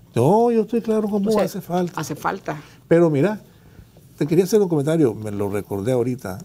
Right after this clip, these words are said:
Speaker 1: Adolfo, ya vamos. Eh,
Speaker 2: <laughs>
Speaker 1: cuando hemos ido a hacer reportes de, eh, desde la hacienda, nos encontramos con los recorridos de los chavalos, Tirsa, y vieras que cómo me, me satisfizo alguna, eh, alguna vez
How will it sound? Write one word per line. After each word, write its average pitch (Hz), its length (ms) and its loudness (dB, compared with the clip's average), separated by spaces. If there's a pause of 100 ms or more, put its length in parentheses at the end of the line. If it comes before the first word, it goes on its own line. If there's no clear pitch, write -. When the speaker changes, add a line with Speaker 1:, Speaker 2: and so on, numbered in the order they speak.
(100)
Speaker 1:
Adolfo, 120 420 0
ya 123 160 2
vamos. 123 380 -2 (1040)
Eh, 123 120 0
Speaker 2:
<laughs> - 60 -10
Speaker 1:
cuando 139 260 2
hemos 214 280 -4
ido 190 160 2
a 127 60 2
hacer 147 200 0 (160)
reportes 156 440 0
de, 156 160 2
eh, 120 500 -4
desde 120 260 0
la 143 120 2
hacienda, 107 600 -6 (120)
nos 113 120 -2
encontramos 113 500 -4
con 147 160 -4
los 131 120 -2
recorridos 123 480 -2
de 139 80 -2
los 113 120 -6
chavalos, 101 520 -6
Tirsa, 95 400 -10 (580)
y 110 100 -4
vieras 117 360 0
que 120 240 -4
cómo 127 280 -6
me, 107 360 -8 (960)
me 123 100 -6
satisfizo 131 600 0
alguna, 131 360 0 (240)
eh, - 360 -8
alguna 131 360 2
vez 123 420 -2